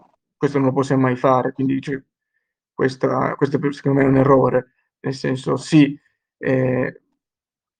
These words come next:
si può rilevare il sarcasmo, si può anche non rilevare, quindi la fruizione rilevando il sarcasmo è una, la fruizione non lo ri-, non rilevandolo è un'altra, e secondo me possono essere entrambe valide, anzi devono.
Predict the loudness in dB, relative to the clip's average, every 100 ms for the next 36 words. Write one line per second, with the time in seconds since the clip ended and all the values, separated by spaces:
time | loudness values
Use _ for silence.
0 | _ _ _ -12 -2 4 4 4 4 4
1 | 4 0 -2 -2 2 2 2 2 2 0
2 | -4 -16 -4 0 0 0 -2 0 0 0
3 | 2 2 2 -2 -4 -4 -4 -6 _ -8
4 | -4 -6 -4 2 2 2 0 0 2 2
5 | 2 2 0 2 2 -2 -8 -8 -4 0
6 | 4 4 4 2 0 0 0 0 -2 _
7 | _ _ -8 -2 0 0 2 2 2 0
8 | 2 2 2 0 -2 2 4 4 4 4
9 | 2 0 2 2 0 0 0 0 0 _
10 | -14 -14 -8 -2 -2 -4 _ -8 -4 -6
11 | -4 -4 -2 -2 0 2 2 2 0 -4
12 | -6 _ _ _ _ _ -4 -2 2 2
13 | 2 -2